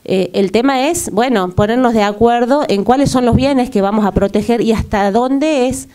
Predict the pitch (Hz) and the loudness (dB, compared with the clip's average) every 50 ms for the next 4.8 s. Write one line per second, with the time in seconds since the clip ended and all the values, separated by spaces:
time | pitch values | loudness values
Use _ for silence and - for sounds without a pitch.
0 | _ _ _ - 202 202 - 196 180 190 196 196 202 208 226 254 294 277 240 226 | _ _ _ -2 -2 0 0 -2 0 0 0 2 2 2 2 2 2 2 0 0
1 | 214 - 226 220 240 233 - - - - _ _ _ _ _ _ _ _ _ _ | 0 -2 -2 -2 -2 -4 -10 -20 -20 -20 _ _ _ _ _ _ _ _ _ _
2 | _ _ _ _ - 196 214 208 208 226 214 214 208 208 220 214 208 208 214 - | _ _ _ _ -2 -2 -2 0 0 0 0 0 0 0 -2 -4 -4 -8 -4 -2
3 | 254 262 294 302 285 - - - - - - - - - - - - - - - | -2 -2 -2 -4 -6 -12 -18 -20 -20 -20 -20 -20 -20 -20 -20 -20 -20 -20 -20 -4
4 | _ 196 190 190 - 202 196 202 202 - - 254 240 233 214 | _ -2 -2 0 0 0 2 2 0 0 0 0 0 0 -2